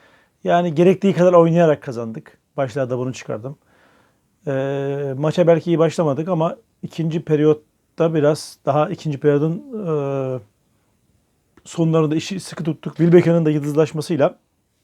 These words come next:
farkı üç sayıya kadar indirdik. E, yani kırk sayı, kırk iki sayıyı yemememiz lazımdı ki biz bunu yapıyoruz. Yani maça kötü başlayıp ilk periyotları işte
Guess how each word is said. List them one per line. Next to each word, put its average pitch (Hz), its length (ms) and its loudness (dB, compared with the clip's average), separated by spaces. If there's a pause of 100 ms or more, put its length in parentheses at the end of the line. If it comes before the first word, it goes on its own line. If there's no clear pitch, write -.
(920)
farkı 156 320 0
üç 180 120 -4
sayıya 156 260 2
kadar 170 160 2
indirdik. 147 440 -4 (540)
E, 156 80 -6 (1000)
yani 127 260 -6
kırk - 180 -8
sayı, 151 280 -4
kırk - 240 -12
iki 160 160 -12
sayıyı 156 440 0 (440)
yemememiz 139 520 0
lazımdı 127 380 -2
ki 165 160 -4
biz 156 160 0
bunu 165 140 2
yapıyoruz. 170 400 4
Yani 135 180 2
maça 139 220 -4
kötü 151 260 -6
başlayıp 143 440 -2
ilk - 260 -8 (420)
periyotları 143 680 2
işte - 180 -20